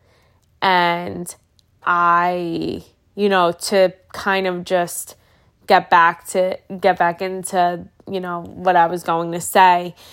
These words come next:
is that a lot of, like, my brides have told me that I don't, like, that I should promote myself more on my podcast. Um, brides that I've worked with on their day, whether I did their wedding planning, whether I did their day of planning.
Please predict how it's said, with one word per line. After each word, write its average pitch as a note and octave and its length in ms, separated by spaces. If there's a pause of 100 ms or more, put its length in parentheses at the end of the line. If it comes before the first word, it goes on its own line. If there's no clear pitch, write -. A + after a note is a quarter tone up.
(260)
is G3+ 220
that F3 400 (500)
a A3 80
lot A3 280
of, B3 100
like, B3+ 180
my G3+ 200
brides E3+ 760 (360)
have F#3+ 300
told F#3 340
me G3 220
that F3+ 240
I F3 200
don't, F3+ 360 (100)
like, E3 500
that F#3+ 160
I E3+ 180
should F#3 240
promote F3+ 500
myself F#3+ 680
more F3 480
on F3+ 120
my E3+ 160
podcast. F#3+ 920 (500)
Um, F3+ 440
brides F3+ 400
that F3+ 120
I've F3 220
worked E3+ 480 (360)
with F#3 440
on F3 260
their F3+ 300
day, F3+ 320
whether E3+ 340
I D#3+ 200
did F3 240
their F3 120
wedding A#3 380
planning, G3+ 400
whether E3+ 240
I E3+ 100
did E3+ 200
their F3+ 160
day E3+ 340
of A3 300
planning. G3+ 580